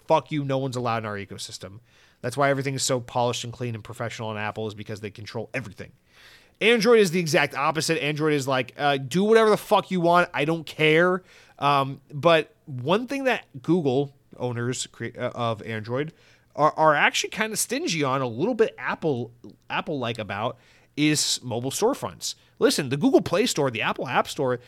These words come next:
this is like the bread and butter for, for money, for <laughs> revenue made on the, on these platforms, on these mobile O S platforms. People buy apps, they spend money in apps, and, uh, Google and Apple get a rip of every fucking purchase made. You know, you, you buy Fortnite bucks in the Fortnite app on your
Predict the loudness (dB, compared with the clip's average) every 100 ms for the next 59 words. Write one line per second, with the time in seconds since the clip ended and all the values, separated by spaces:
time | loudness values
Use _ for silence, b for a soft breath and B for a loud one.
0 | b b -2 0 2 2 2 0 -4 -4
1 | 0 2 2 4 4 6 4 0 -6 -8
2 | -12 -4 -2 0 0 0 -2 -6 -6 -4
3 | -2 0 -2 -2 0 2 2 2 0 -2
4 | -6 -6 -6 -8 -4 -2 -2 -4 -8 -8
5 | -8 -4 -2 0 0 -2 -4 -4 -4 -4
6 | -6 -10 -10 -12 -12 B B B -6 -2
7 | -2 -4 -4 -2 0 0 -2 -6 -10 -8
8 | -6 -6 -6 -6 -6 -6 -8 -8 -6 -6
9 | -6 -10 -10 -12 B B B -14 -6 -2
10 | 0 0 0 -2 -2 -4 -6 -6 -6 -6
11 | -6 -4 -4 -6 -10 -6 -6 -6 -2 -2
12 | -2 -6 -8 -12 -10 -10 -8 -8 -6 -4
13 | -4 -2 -2 -2 -4 -6 -6 -6 -6 -10
14 | -10 -8 -4 -2 -2 -4 -8 -10 -10 -10
15 | -8 -8